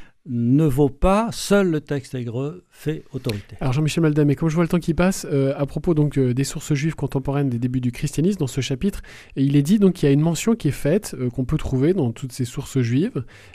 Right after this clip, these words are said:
Speaker 2: euh, qui est, euh, l'expression donc, euh, mine, au pluriel, euh, minime, euh, et qui est, qui veut dire donc hérétique, euh, qui serait donc, euh, dans les textes et qui laisse entendre que, bon, bah, les Juifs, évidemment, euh, savaient qu'il y avait, il y avait des chrétiens,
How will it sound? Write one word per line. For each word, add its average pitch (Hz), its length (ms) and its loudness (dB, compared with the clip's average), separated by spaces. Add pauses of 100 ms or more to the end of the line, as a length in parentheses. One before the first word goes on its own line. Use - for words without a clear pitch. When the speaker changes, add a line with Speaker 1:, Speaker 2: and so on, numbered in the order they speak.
(100)
Speaker 2:
euh, 123 220 -2
qui 139 260 -2
est, 190 260 0
euh, 120 320 -4
l'expression 135 680 -2
donc, 151 480 -4
euh, 120 120 -2
mine, 190 520 4 (260)
au 147 80 0
pluriel, 135 800 2
euh, 110 220 -4
minime, 170 600 2 (440)
euh, 113 840 -4 (100)
et 135 160 -2
qui 151 540 -4
est, 160 300 4
qui - 160 -8
veut 139 140 2
dire 185 220 0
donc 165 280 0
hérétique, 185 680 0 (380)
euh, 120 400 -2
qui 135 180 -6
serait 170 260 -2
donc, 143 320 0
euh, 113 520 -4
dans 127 120 -2
les 127 120 0
textes 196 320 -2
et 143 60 0
qui 135 180 -2
laisse 135 220 0
entendre 156 400 0
que, 131 380 -2
bon, 117 160 -4
bah, 107 200 -6
les 117 200 -2
Juifs, 143 260 -4
évidemment, 120 480 -2
euh, 113 140 -4
savaient 120 300 -4
qu'il - 100 -10
y 147 100 2
avait, 123 140 0
il 120 40 -2
y 123 80 -2
avait 135 140 0
des 139 100 0
chrétiens, 156 460 -2